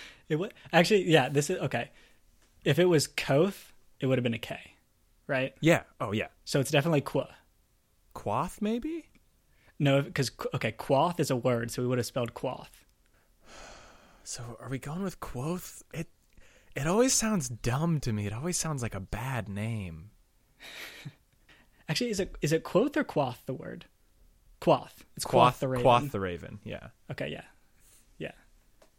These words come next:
Speaker 1: It cou-, I mean, it could be Quothy. <laughs> You know what? It's Quothy. <laughs>
Speaker 2: I think, no, I think we give the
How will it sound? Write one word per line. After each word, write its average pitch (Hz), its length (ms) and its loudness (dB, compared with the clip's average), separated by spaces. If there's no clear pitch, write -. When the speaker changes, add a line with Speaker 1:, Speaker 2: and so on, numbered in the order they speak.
Speaker 1:
It 139 120 -8
cou-, 190 120 -8
I 156 60 -6
mean, 123 140 -2
it 123 120 -2
could 131 140 -4
be 117 100 -8
Quothy. - 520 -12
<laughs> - 40 -20
You 160 100 2
know 185 120 4
what? 208 260 0
It's 208 160 4
Quothy. - 440 -2
<laughs> - 1800 -16
Speaker 2:
I 226 80 -2
think, 359 320 -2
no, 254 380 6
I 233 80 6
think 285 200 -4
we 285 100 2
give 208 200 4
the 185 120 0